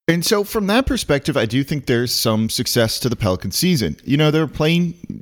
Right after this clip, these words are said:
games that mattered. They weren't playing necessarily well in those games that mattered, but they were playing games that mattered. There's something to be said for that.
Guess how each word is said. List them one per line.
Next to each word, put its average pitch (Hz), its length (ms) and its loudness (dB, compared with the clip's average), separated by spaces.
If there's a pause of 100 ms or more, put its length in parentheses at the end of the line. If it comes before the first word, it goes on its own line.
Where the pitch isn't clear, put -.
(120)
games 139 420 2
that - 260 -2
mattered. 120 600 0
They 123 100 0
weren't 120 340 -2
playing 123 400 2
necessarily 113 520 0
well 104 300 4
in 160 160 6
those 110 220 4
games 101 380 0
that - 180 -2
mattered, 110 340 2
but 131 140 2
they 156 80 6
were 160 100 4
playing 143 300 -2
games 113 300 0
that 101 120 0
mattered. 117 380 2
There's 143 220 -2
something 151 280 0
to 127 80 0
be 113 140 -2
said 107 400 0
for 175 340 2
that. 110 400 4